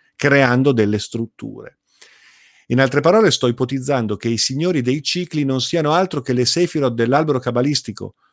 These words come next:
non tutte, ma quelle comprese tra Od e Bina, che corrisponderebbe al nove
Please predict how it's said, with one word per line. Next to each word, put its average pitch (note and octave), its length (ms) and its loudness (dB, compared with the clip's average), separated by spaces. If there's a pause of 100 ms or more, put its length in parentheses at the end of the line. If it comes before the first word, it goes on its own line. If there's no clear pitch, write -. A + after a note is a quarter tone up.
non C#3+ 560 4
tutte, G2+ 440 -8
ma F#2+ 140 -10
quelle D3+ 340 2
comprese D#3+ 840 -2
tra A#2 460 -2
Od D#3+ 600 0 (400)
e D3+ 340 -4
Bina, A2+ 680 -6 (680)
che A#2 140 -10
corrisponderebbe B2 800 0
al A#2+ 140 2
nove F#2 560 -2